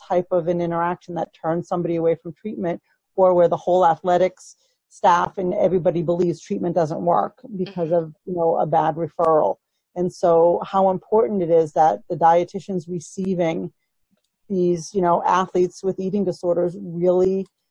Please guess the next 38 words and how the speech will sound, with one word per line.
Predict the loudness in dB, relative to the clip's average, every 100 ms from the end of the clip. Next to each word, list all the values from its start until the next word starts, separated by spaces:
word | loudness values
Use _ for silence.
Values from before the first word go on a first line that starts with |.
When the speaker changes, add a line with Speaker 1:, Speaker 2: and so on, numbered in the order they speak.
| _ _ _
Speaker 1:
are | 2 4 4 2
well | 2 4 4
trained | 0 -4 -2
and | 0 0
well | 0 0
informed | -2 -4 0 0 0
of | -2
how | 0 0
to | 2 2
assess | 0 2 2 2 -2
and | -6 -6
how | -6 -2 0
to | 0
know, | 0 0 2 4 2 -2 _ _ _ -6
you | 0
know, | 2 2 2
that | 0 2
they're | 2 2
capable | 0 -4 -2 2 2
of | 2 -2 _ _ _
treating | -4 0 2 2
up | -2 -2
until | -4 -2 -2
a |
certain | 0 -2 -2
point | -6 -4 -2
or | 0
when | 2 0
the | 0
athlete | 0 -2 -6 -10 _ _ _ _
might | -6 -4 -4
need | -4
a |
higher | -4 0 0
level | 0 -2
of | -8 _
care, | 0 2 2
and | 0 -4